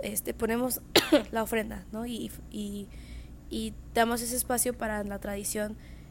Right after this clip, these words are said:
que viene de, de nuestra familia, la tradición mexicana, la tradición de Morelos, de Jujutla o de la, de la casa. Entonces, pudimos tomar ambos, ambos lados, y estando en Estados Unidos fue como de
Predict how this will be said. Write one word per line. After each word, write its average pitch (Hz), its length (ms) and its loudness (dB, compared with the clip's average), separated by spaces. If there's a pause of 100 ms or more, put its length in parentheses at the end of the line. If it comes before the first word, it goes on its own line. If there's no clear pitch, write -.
(120)
que 226 120 -2
viene 220 260 0
de, 208 380 -4
de 208 120 -6
nuestra 214 300 2
familia, 254 360 0
la 214 80 -10
tradición 214 360 -4
mexicana, 220 460 -6
la 196 80 -10
tradición 208 360 -8
de 208 80 -4
Morelos, 220 420 2 (1300)
de 240 100 -2
Jujutla 226 500 0
o 196 40 0
de 202 80 0
la, 202 220 -2
de 214 120 -2
la 226 120 -4
casa. - 340 6 (440)
Entonces, 247 720 6 (1500)
pudimos 254 420 10
tomar 233 420 6
ambos, 226 720 4
ambos 233 400 2
lados, 233 500 4 (600)
y 262 140 6
estando 247 380 8
en 262 60 6
Estados 247 420 6
Unidos 240 300 2
fue - 200 0
como 220 380 0
de 208 400 -4